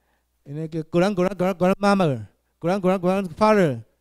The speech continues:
呃，那就伫遐咧祖孙、远祖、呃，鼻祖、太祖，足麻烦的。这中国文化爱甲剔除、剔，撤除吼。伫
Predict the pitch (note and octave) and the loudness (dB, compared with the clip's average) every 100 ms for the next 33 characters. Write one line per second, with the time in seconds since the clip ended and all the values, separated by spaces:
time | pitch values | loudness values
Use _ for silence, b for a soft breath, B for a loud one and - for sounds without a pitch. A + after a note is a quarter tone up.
0 | _ _ _ _ _ _ F3+ G3+ G3 F#3+ | _ _ _ _ _ _ -10 -10 -10 -20
1 | F#3+ G#3 B3+ A#3+ G3+ G#3 G#3 G#3+ B3 C4+ | _ -14 -12 -6 -4 -6 -6 -6 -4 -4
2 | G#3 _ B3+ A3+ _ G3 F#3+ F#3+ C4+ C4+ | -8 _ -20 -20 _ -2 0 2 2 2
3 | B3+ F#3+ F3+ F#3 E3+ F#3 G#3+ A#3 B3 - | 2 0 0 -2 -2 -2 -4 -6 -6 -2
4 | A3+ C4+ F3 E3+ G#3 - _ - C#4 G#3 | -2 0 0 -2 -4 -12 _ 0 2 2
5 | F3+ F3 A3 - _ _ _ _ _ _ | 0 -4 -6 -18 _ _ _ _ _ _
6 | _ _ _ F3 D#3+ C3 A#2 A2 G#2 A2+ | _ _ _ -10 -6 -6 -6 -10 -12 -10
7 | D#3+ D#3 _ _ _ _ _ _ - D3+ | -8 -8 _ _ _ _ _ _ -4 -4
8 | D3 F3 C#3+ C3 A#2 A#2+ G#2 C3 D3 C#3 | -2 -6 -4 -6 -6 -10 -14 -14 -12 -10
9 | B2 - D#3+ - - A2+ A#2 - D#3+ - | -12 -12 -14 -14 -18 -18 -18 -12 -12 -12
10 | _ _ - D#3+ - A2 A2 A2 G#2 _ | _ _ -2 -2 -2 -12 -12 -14 -16 _
11 | _ _ _ _ _ _ _ _ _ _ | _ _ _ _ _ _ _ _ _ _
12 | _ _ _ _ _ _ F3 A3+ B3 F#3 | _ _ _ _ _ _ -2 0 0 -2